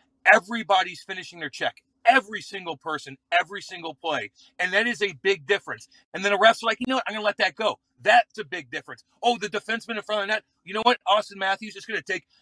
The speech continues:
you're gonna have to try to get past me 'cause I'm gonna elbow you. I'm gonna, I'm gonna, I'm gonna be able to get away with a lot more to make it more difficult for your skilled guys to get to certain areas. And that directly affects you. So whatever they need to do to be able to battle a little bit harder in the playoffs,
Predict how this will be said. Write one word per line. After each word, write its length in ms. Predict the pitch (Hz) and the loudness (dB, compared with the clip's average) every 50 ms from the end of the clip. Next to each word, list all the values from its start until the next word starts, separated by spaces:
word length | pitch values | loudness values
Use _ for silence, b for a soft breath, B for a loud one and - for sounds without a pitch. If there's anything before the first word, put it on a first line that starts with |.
| _ - | _ -14
you're 120 | - 208 | -12 -8
gonna 120 | 240 233 196 | -2 0 0
have 120 | 202 196 | 0 0
to 80 | 160 - | -2 -2
try 160 | - 202 220 | 2 2 2
to 80 | 226 | 2
get 180 | 185 180 156 _ | 0 -4 -10 _
past 340 | - 165 151 139 127 - - | -4 -4 -4 -4 -6 -10 -10
me 200 | 156 135 117 - _ _ - | -10 -10 -10 -12 _ _ -10
'cause 120 | 190 185 | -4 2
I'm 120 | - 208 220 | 2 2 2
gonna 180 | 226 202 170 - - | 2 0 0 0 2
elbow 260 | 190 214 202 226 220 | 0 0 0 -2 -4
you. 160 | 214 214 214 | -4 -2 -2
I'm 60 | 180 180 | -2 -2
gonna, 160 | 180 165 151 - - 202 | -2 -6 -8 -8 -8 -6
I'm 80 | 180 190 | -6 -4
gonna, 140 | 202 214 196 - b b b b b b | -4 -6 -8 -8 b b b b b b
I'm 140 | 160 202 | 0 0
gonna 140 | 240 247 233 | 0 0 -4
be 80 | 185 214 | -2 -2
able 80 | 208 | -2
to 80 | 190 170 | -2 -2
get 100 | 196 202 | -2 -2
away 220 | 196 175 196 202 | 0 0 0 0
with 160 | 196 180 - 165 | 0 -2 -4 -4
a 20 | |
lot 300 | 165 170 185 185 180 180 | 2 4 6 6 4 4
more 180 | 180 180 180 170 | -2 -4 -4 -4
to 80 | 160 | -4
make 160 | 160 165 156 | -4 -8 -8
it 80 | - 143 | -8 -8
more 220 | 156 180 208 226 | -4 -2 -2 -2
difficult 440 | - - 202 196 - - - 180 160 | 0 0 -2 -2 -2 -6 -10 -10 -10
for 120 | - 160 156 | -8 -8 -6
your 100 | 190 196 | -6 -6
skilled 340 | - - - 196 190 170 | -6 -6 -6 -4 -4 0
guys 280 | 135 170 165 170 170 - | 4 6 6 6 6 2
to 80 | 156 139 | -6 -8
get 200 | 117 190 190 - | -4 -4 -6 -6
to 100 | 190 156 | -6 -12
certain 320 | - - 196 175 151 156 | -8 -6 -6 -6 -4 -2
areas. 460 | 165 175 190 180 147 135 139 - - _ _ _ _ _ - | -2 0 0 0 -2 -4 -8 -12 -14 _ _ _ _ _ 0
And 220 | - 202 185 170 185 | 0 0 2 4 4
that 260 | 202 214 208 - 147 | 6 6 6 4 0
directly 460 | 190 196 175 170 165 165 - 175 175 | -6 -4 0 0 0 0 -2 -6 -10
affects 440 | 165 - _ - 208 196 - - - | -10 -6 _ 0 0 0 0 -4 -14
you. 140 | 135 110 - _ _ _ _ | -14 -14 -16 _ _ _ _
So 120 | - 180 | -8 -6
whatever 260 | 165 180 196 233 240 240 - 233 | -4 0 2 0 0 0 0 0
they 100 | 233 220 | 0 0
need 160 | 220 220 208 | -2 -6 -8
to 80 | 208 | -8
do 320 | 170 160 202 214 220 220 - _ _ _ _ _ - | -6 -4 -4 -4 -4 -6 -8 _ _ _ _ _ -8
to 80 | 175 | -4
be 100 | 151 143 | 2 4
able 160 | 202 208 214 202 | 4 4 4 2
to 80 | 202 | 2
battle 400 | 156 135 180 180 190 196 208 202 | 4 6 6 6 6 6 2 0
a 60 | 190 | -4
little 140 | 190 202 208 | -2 -4 -4
bit 100 | 196 185 | -4 -6
harder 300 | 175 170 185 190 196 196 | -4 -2 0 0 0 -2
in 60 | 196 | -6
the 60 | 185 170 | -10 -10
playoffs, 500 | - 202 202 202 196 202 202 - - | -6 -2 0 0 2 0 0 -4 -10